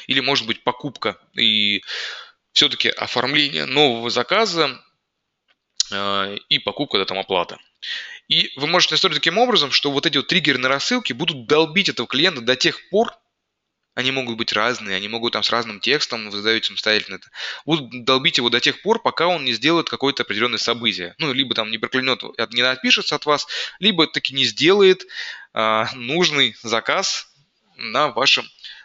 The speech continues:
сайте. Здесь вот есть всякие вот хулиганства, когда там каждые,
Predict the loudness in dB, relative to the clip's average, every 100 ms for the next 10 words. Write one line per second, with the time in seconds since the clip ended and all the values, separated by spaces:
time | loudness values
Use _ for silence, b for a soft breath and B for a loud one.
0 | B -6 -2 0 0 -4 -10 _ _ _
1 | _ 0 2 2 2 2 0 0 -2 -6
2 | -12 _ _ _ _ _ _ _ -8 -6
3 | -2 -2 2 0 0 -10 -8 -4 -4 -4
4 | -2 -2 2 0